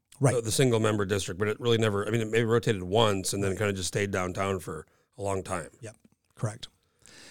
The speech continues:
Speaker 1: Um, so, yeah, it was interesting. When I, uh, bought my business, I wanted to get really involved in the community, and so I joined the Chamber of Commerce, the Young Professionals Group. I got involved in Rotary, um,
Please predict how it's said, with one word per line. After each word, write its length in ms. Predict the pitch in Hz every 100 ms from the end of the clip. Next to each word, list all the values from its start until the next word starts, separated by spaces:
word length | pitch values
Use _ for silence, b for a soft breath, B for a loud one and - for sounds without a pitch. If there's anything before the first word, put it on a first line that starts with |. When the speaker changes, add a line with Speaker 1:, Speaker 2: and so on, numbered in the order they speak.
| B -
Speaker 1:
Um, 380 | 135 131 127 120
so, 500 | - 156 147 147 147
yeah, 320 | 165 226 113 -
it 80 | 143
was 180 | 131 147
interesting. 380 | 151 127 120
When 120 | 123 143
I, 440 | 160 185 190 190 165
uh, 240 | 139 127
bought 160 | 123 139
my 80 | 113
business, 340 | 147 131 113
I 60 | 113
wanted 200 | 113 110
to 60 |
get 120 | 110 113
really 160 | 104
involved 340 | 101 104 104 104
in 80 |
the 60 | 101
community, 540 | - 110 107 101 101 - b b -
and 300 | 113 104 104
so 160 | - 107
I 140 | 101
joined 460 | 98 - 101 101 101 -
the 340 | 104 101 101
Chamber 300 | - 104 101
of 100 | 101
Commerce, 540 | - 170 160 160 143 -
the 80 |
Young 160 | 104 104
Professionals 560 | 113 131 120 135 131 -
Group. 400 | 127 120 - _ _ _ _
I 80 | 107
got 160 | 110
involved 400 | 104 104 104 98
in 100 | 101
Rotary, 680 | 107 143 139 139 131 131 131 b b b -
um, 600 | 107 98 98 98 101